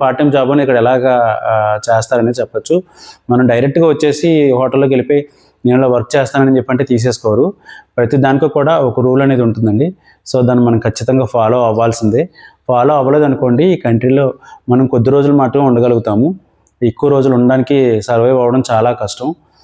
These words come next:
ఎందుకంటే ఒక చిన్న ఐలాండ్ ఇది, ఒక థర్టీ కిలోమీటర్స్ ఉండే చిన్న ఐలాండ్, ప్రతి ఒక్కటి కూడా మనకు అప్‌డేట్ అవుతుంది. మనం సంపాదించే ప్రతి రూపాయి మీద కూడా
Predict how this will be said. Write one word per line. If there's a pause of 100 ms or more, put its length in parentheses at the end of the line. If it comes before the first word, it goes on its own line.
(240)
ఎందుకంటే
ఒక
చిన్న
ఐలాండ్
ఇది,
ఒక
థర్టీ
కిలోమీటర్స్
ఉండే
చిన్న
ఐలాండ్, (560)
ప్రతి
ఒక్కటి
కూడా
మనకు
అప్‌డేట్
అవుతుంది.
మనం
సంపాదించే
ప్రతి
రూపాయి
మీద
కూడా